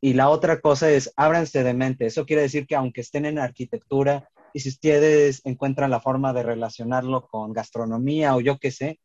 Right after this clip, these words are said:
o sea, está bien, o sea, no, no deberían de ser tan rígidas las carreras como pensamos. O sea, y les decía yo, o sea, soy ingeniero, soy fisioterapeuta y también estoy en esto de modelaje y activismo. Entonces,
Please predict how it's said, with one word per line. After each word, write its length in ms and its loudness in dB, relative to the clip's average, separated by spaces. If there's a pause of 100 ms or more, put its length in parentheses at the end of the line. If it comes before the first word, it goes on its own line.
(420)
o 60 -20
sea, 60 -6
está 240 0
bien, 320 2
o 60 -8
sea, 120 -4
no, 440 0
no 240 0
deberían 340 0
de 80 -2
ser 180 -6
tan 180 -4
rígidas 520 -6
las 200 -8
carreras 500 0
como 220 -4
pensamos. 680 -6 (340)
O 80 -20
sea, 200 0
y 80 0
les 160 2
decía 300 0
yo, 220 -4
o 60 -10
sea, 180 -14 (100)
soy 260 -4
ingeniero, 520 0 (280)
soy 320 -4
fisioterapeuta 1000 -2
y 120 -10
también 320 -4
estoy 360 -4
en 120 -4
esto 340 -4
de 100 -4
modelaje 600 -2
y 100 -2
activismo. 640 -4
Entonces, 540 -2